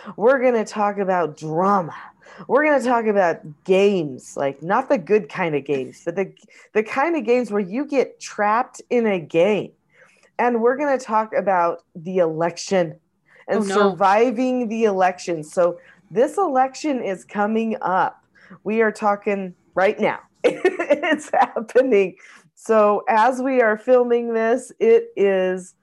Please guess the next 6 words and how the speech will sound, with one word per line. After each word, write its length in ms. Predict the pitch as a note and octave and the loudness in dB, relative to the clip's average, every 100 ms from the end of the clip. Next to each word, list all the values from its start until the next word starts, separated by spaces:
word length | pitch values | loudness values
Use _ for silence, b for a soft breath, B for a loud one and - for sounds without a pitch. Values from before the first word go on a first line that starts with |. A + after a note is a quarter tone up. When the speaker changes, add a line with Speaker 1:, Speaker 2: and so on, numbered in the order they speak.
| b b b | b b b
Speaker 1:
the 440 | - D#3 F3+ E3+ C#3 | -6 2 4 2 0
day 360 | F#3 F#3 G3 G#3 | 2 4 4 0
before 920 | F3 F#3 - F#3+ F3+ F3 E3+ E3+ D3+ | -2 -2 -2 0 4 6 6 4 0
the 320 | D#3 D#3+ D#3+ - | -2 0 0 0
election 840 | F3 D#3+ D#3+ E3 - E3+ E3+ E3 - | -2 -2 -2 -4 -6 -4 -4 -6 -10
is, 540 | - D3+ D3 C#3+ - | -4 -4 -4 -10 -20